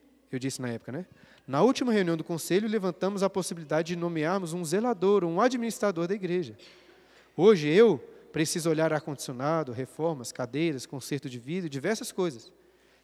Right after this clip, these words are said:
Quem sabe não conseguimos, com o tempo, melhorar isso. Inclusive, já tem um bom tempo que precisamos cortar aquele mato na,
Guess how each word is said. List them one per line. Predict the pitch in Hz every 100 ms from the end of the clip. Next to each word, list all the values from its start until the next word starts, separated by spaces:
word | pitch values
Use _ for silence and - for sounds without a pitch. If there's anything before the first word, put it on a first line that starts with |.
| -
Quem | 180
sabe | - 190 208
não | 214
conseguimos, | 208 180 185 147 151 -
com | 170
o | 190
tempo, | 185 208 214
melhorar | 214 277 247 247 196
isso. | 190
Inclusive, | 175 165 151 254 175 - - - -
já | 151
tem | 196
um | 185
bom | 214 262
tempo | 202 233 262 - - _ _ _
que | -
precisamos | 180 180 156 180 180 -
cortar | 180 - 170
aquele | 170 - 175
mato | 156 156 -
na, | 165